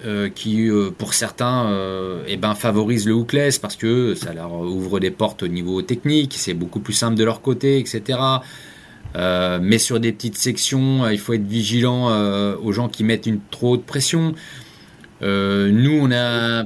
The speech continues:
pour l'instant choisi le fait d'avoir des pneus qui soient plutôt confortables à monter, euh, et on essaye, euh, que la personne qui soit dans son garage soit pas en galère pour monter nos pneus.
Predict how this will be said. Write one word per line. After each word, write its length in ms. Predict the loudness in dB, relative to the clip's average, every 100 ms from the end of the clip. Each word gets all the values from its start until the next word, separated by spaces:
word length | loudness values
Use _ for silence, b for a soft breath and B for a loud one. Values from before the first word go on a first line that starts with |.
| -6 -14
pour 220 | -2 2
l'instant 540 | 2 2 -2 -2 -4 -4
choisi 500 | -2 0 0 0 2
le 140 | 2
fait 220 | 2 -2
d'avoir 300 | 0 2 2
des 120 | 0 -4
pneus 240 | -2 -2
qui 180 | -2 -6
soient 280 | -2 -2 -4
plutôt 280 | -4 -4
confortables 640 | -2 -2 -2 -2 -2 0 2
à 40 |
monter, 420 | 2 2 4 4 4
euh, 420 | 2 0 -2 -4
et 180 | -2 0
on 120 | 0
essaye, 400 | 0 2 2 0
euh, 400 | -2 -4 -4 -4
que 120 | -2
la 100 | -2
personne 380 | -2 -2 -2 -2
qui 80 | -2
soit 120 | -2
dans 120 | -2
son 180 | 0 0
garage 380 | 2 2 2 -2
soit 180 | -6 -6
pas 60 |
en 100 | -6
galère 460 | -4 2 2 2 -2
pour 160 | -4 -6
monter 280 | -6 -2
nos 120 | 0 0
pneus. 260 | 2 2